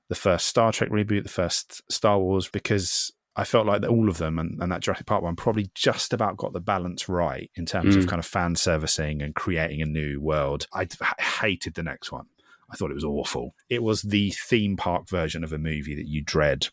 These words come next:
Speaker 1: all of these big Hollywood films will be. And I've got,
Speaker 2: Yeah.
Speaker 1: I mean, I'll still watch the next one, but I've got zero interest in it at all.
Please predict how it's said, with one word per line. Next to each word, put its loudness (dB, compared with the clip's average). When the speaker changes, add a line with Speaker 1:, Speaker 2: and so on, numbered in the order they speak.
Speaker 1:
all 4
of 0
these -2
big 0
Hollywood -2
films -4
will -2
be. -4
And -6
I've -6
got, -2
Speaker 2:
Yeah. 4
Speaker 1:
I -6
mean, -6
I'll -2
still 2
watch 0
the -8
next -12
one, -10
but -8
I've -8
got -4
zero -2
interest -2
in 0
it -4
at -2
all. -4